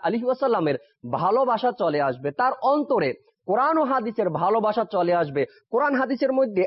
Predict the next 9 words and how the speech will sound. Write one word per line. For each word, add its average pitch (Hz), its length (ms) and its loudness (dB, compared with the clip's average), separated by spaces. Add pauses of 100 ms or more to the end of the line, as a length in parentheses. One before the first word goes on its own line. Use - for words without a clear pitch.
আল্লাহ 226 280 0
তাবারক 214 400 -2
ওয়া 214 120 -6
তাআলা 226 320 2
তার 190 200 -2
প্রিয় 175 200 0
হাবিব 190 340 -2
সাল্লাল্লাহু 202 640 -2
তাআলা 196 340 0